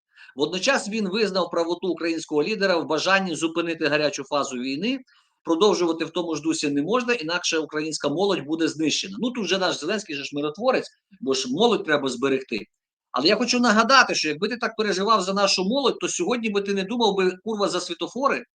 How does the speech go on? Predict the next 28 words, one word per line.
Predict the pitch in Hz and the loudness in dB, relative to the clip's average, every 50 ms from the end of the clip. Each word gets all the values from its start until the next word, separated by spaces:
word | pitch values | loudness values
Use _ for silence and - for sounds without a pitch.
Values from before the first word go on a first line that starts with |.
| _ _ _ | _ _ _
зеленого | 131 156 190 190 190 180 175 165 165 | -2 0 4 4 4 4 4 0 0
кольору, | - - 165 156 123 110 104 101 - _ _ _ _ _ _ _ _ | 0 0 0 0 0 -2 -6 -10 -14 _ _ _ _ _ _ _ _
а | _ 139 | _ 0
виділяв | 143 165 165 185 208 254 254 233 | 2 2 2 4 4 4 4 4
би | 196 196 | 4 0
кошти | 196 190 220 262 262 - - 175 | -2 0 0 0 0 0 0 -4
на | 160 165 170 | -2 -2 -2
З | 151 | -2
С | 160 160 - - 165 | -4 -6 -2 -2 0
У. | 170 170 135 107 - _ _ _ _ _ _ _ _ _ _ _ _ _ _ _ _ _ _ | 0 0 -2 -4 -8 _ _ _ _ _ _ _ _ _ _ _ _ _ _ _ _ _ _
Це | - - | 2 4
я | 208 233 | 4 6
так | 226 277 269 233 | 6 6 4 4
дуже | 208 254 240 220 220 | 4 2 2 2 0
коротко, | 214 - 254 330 359 294 - - 196 | 0 0 0 0 0 0 -2 -4 -4
щоб | - - 190 185 175 | -4 -2 -2 -4 -4
просто-напросто | 180 240 262 247 214 190 - 156 - 226 - - 196 | -4 -4 -4 -4 -2 0 0 0 0 -2 -4 -4 -4
не | 190 180 | -4 -4
повертатися | 180 175 170 170 165 - 220 254 233 - 190 | -6 -6 -6 -6 -4 0 0 0 0 -2 -6
до | 160 156 143 | -6 -6 -10
цієї | - - 165 196 196 175 | -10 -8 -4 -2 -2 -2
довбаної | 135 120 170 202 196 196 170 160 156 143 135 135 | -2 0 0 0 0 0 -2 -4 -2 -4 -4 -6
теми. | 135 - 151 131 95 85 - _ _ _ _ _ _ _ _ _ _ _ | -6 -4 -6 -6 -6 -8 -14 _ _ _ _ _ _ _ _ _ _ _
Так | - 190 196 262 | -4 -4 -2 2
от, | 262 190 - - - - _ _ _ _ _ _ _ _ _ _ _ _ _ _ _ _ _ _ _ _ | 2 2 2 0 -6 -14 _ _ _ _ _ _ _ _ _ _ _ _ _ _ _ _ _ _ _ _
виходить | - - - 311 349 330 - - | 0 0 2 4 2 2 4 4
так, | 277 254 247 | 4 4 4
що | - - 196 147 - - | 2 2 0 0 -2 -4